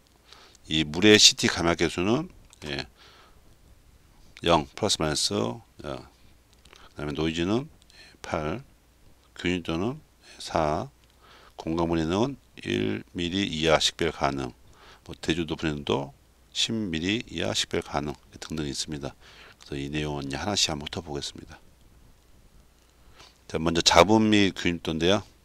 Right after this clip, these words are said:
예, 이 사이즈는 이제 사 곱하기 사 센치 합니다. 예. 그래서 뭐 A, B, C, D 있죠.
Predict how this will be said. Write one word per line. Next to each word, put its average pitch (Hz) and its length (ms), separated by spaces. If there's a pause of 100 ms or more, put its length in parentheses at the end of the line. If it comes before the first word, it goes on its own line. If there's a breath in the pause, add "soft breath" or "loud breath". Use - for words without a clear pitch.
(260)
예, 71 240
이 82 40
사이즈는 95 460
이제 78 120
사 - 220
곱하기 95 280
사 98 160
센치 90 280
합니다. 85 520 (500 loud breath)
예. 71 140 (1000)
그래서 73 260
뭐 67 120
A, 71 300
B, 73 240
C, 95 240
D 80 80
있죠. 90 320